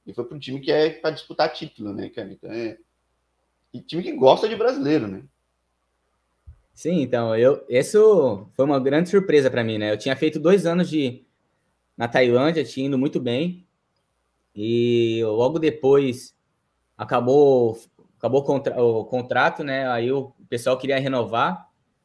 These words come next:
Speaker 2: aí eu disse, "Não, eu vou pro Brasil primeiro, a gente já conversa, tudo, deixa eu descansar um pouco." <laughs> Aí foi logo quando meu empresário me ligou, indo pro aeroporto, tava indo pro Brasil, meu empresário me ligou, "Ó, surgiu o Chipre."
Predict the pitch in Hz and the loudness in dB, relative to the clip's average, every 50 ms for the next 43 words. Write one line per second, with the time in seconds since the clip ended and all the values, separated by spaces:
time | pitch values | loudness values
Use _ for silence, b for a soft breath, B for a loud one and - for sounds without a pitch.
0 | _ _ _ - 107 120 127 127 117 131 135 131 - 165 190 180 143 147 - 175 | _ _ _ -8 -6 -4 -4 -4 -4 -6 -8 -6 -6 -4 -2 -2 -2 -2 -4 -4
1 | 160 165 160 135 123 147 143 - 127 123 131 147 165 165 135 117 127 131 127 135 | -2 -2 -2 -2 -2 -4 -8 -6 -6 -4 -2 0 0 0 0 -2 -4 -6 -6 -6
2 | 131 127 - 123 113 101 107 117 135 151 147 - - - - - 123 127 123 131 | -8 -6 -8 -10 -6 -2 0 0 0 0 -2 -4 -8 -10 -8 -6 -6 -4 -4 -4
3 | 127 - 160 147 135 123 127 - _ _ _ _ _ _ _ _ _ _ _ _ | -2 0 0 0 0 -2 -6 -12 _ _ _ _ _ _ _ _ _ _ _ _
4 | _ _ _ _ _ _ _ _ - 95 - - - 127 117 120 131 120 117 113 | _ _ _ _ _ _ _ _ -20 -20 -12 -6 -4 -4 -4 -2 -2 -2 -4 -2
5 | - 113 123 147 156 151 - 156 143 - _ _ - 151 135 127 127 123 131 135 | 0 2 2 2 2 2 -4 -10 -12 -12 _ _ -6 -4 -2 -2 0 0 0 0
6 | 135 139 147 156 156 - _ _ _ _ _ _ _ _ 143 143 147 151 165 - | -2 -2 -4 -6 -8 -12 _ _ _ _ _ _ _ _ 4 6 6 6 4 4
7 | 180 175 180 180 175 175 175 170 143 160 160 165 170 170 165 170 147 127 143 170 | 2 2 4 2 2 2 2 2 2 2 2 2 0 -2 -2 -2 2 2 2 4
8 | 196 185 165 165 170 170 170 170 160 156 - 147 165 185 208 - - 185 - - | 2 0 -2 -2 0 2 2 2 2 2 2 4 4 4 4 0 -4 -10 -12 -14
9 | _ _ _ - 123 135 143 139 143 147 151 156 160 160 160 160 160 156 131 120 | _ _ _ -4 -2 -2 0 0 -2 -2 -4 -4 -6 -2 0 0 2 2 0 0
10 | 120 139 151 165 180 175 175 170 165 160 160 147 156 156 160 160 156 147 127 143 | -2 -4 -2 -2 -2 -2 -2 -4 -2 -2 -2 0 0 -2 -2 -4 -6 -4 -2 0
11 | 156 160 143 120 104 - - _ _ _ - - 127 127 113 117 135 147 156 156 | 2 2 2 0 -2 -6 -12 _ _ _ -12 -8 -8 -8 -6 -4 -4 -2 -2 -2
12 | 160 165 170 170 - - 156 143 123 - 104 98 | -4 -4 -6 -8 -8 -6 -6 -6 -6 -8 -12 -16